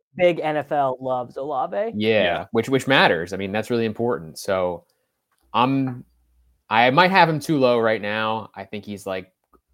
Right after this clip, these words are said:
Speaker 2: our wide receiver eight or something like that at E T R. So I may have to move him up, but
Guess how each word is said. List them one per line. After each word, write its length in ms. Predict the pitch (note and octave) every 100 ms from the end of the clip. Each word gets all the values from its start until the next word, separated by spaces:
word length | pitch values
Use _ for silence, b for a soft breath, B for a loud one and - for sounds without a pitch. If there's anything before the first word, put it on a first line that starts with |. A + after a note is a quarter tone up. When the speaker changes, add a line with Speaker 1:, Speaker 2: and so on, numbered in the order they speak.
| _ -
Speaker 2:
our 160 | G#2 F#2+
wide 200 | F#2+ F#2+
receiver 380 | F#2+ G#2 F#2+ E2+
eight 280 | F2+ F#2 G#2
or 80 | G#2
something 180 | G2
like 120 | F#2+ F2+
that 240 | F#2 F#2
at 100 | F2+
E 60 | G2
T 180 | G2
R. 300 | F#2 F#2 F#2+
So 180 | - F2+
I 100 | -
may 140 | G#2 A#2+
have 140 | A2
to 60 | G2
move 160 | G2 F#2
him 120 | D2+
up, 280 | E2 G#2+ _ _ _ _ _ _ _
but 380 | F#2 F2+ E2+ -